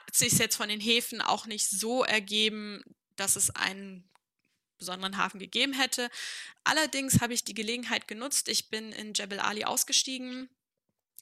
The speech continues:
Das ist anderthalb Stunden von Dubai weg. Ähm, mir Dubai dann anzuschauen, bevor ich ausgestiegen bin.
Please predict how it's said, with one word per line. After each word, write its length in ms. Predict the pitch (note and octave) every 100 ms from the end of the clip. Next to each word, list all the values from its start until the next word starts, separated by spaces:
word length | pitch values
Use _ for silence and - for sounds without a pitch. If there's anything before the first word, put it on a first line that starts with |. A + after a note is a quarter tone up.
| -
Das 200 | G3 G#3+
ist 520 | G#3+ - - - - -
anderthalb 340 | G#3 G#3+ G#3+
Stunden 220 | - G#3+
von 180 | - G#3
Dubai 300 | A#3 A#3+ A#3
weg. 260 | B3 - - - - - - - - _ -
Ähm, 340 | G3+ G3+ G3+ G#3
mir 140 | G#3
Dubai 280 | C#4 F4 D#4
dann 160 | C#4 C4+
anzuschauen, 540 | B3+ - - B3+ A#3+
bevor 260 | A3+ - A3+
ich 120 | -
ausgestiegen 600 | A3 - A#3 - G#3+ G#3+
bin. 340 | G3+ G3+ G3+